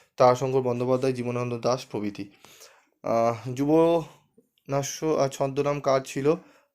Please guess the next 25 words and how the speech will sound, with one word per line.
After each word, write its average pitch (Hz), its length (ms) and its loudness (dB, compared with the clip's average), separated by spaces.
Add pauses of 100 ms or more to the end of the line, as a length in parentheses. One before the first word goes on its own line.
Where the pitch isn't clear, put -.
মনীষ 131 300 -4
ঘটকের। 135 400 2
বীরবল 135 420 0
ছদ্মনাম 131 460 -2
কার 123 220 0
ছিল? 139 240 0 (380)
প্রমোদনাথ 127 600 -2
রায়চৌধুরীর। 127 720 0 (260)
প্রগতি 151 300 0
পত্রিকা 151 480 0
কত 135 220 -2
দিন 143 260 -2
চলেছিল? 139 440 0
খুবই 135 220 -6
গুরুত্বপূর্ণ 139 520 -4
প্রশ্ন, 139 280 -2
প্রশ্নটি 127 380 -4
আসতে 120 260 -2
পারে। 135 260 2 (440)
আহ, 113 420 -2
আয়ু 139 340 2
মাত্র 131 340 -2
তিন 135 220 -6
বছর 139 260 0
ছিল, 135 220 0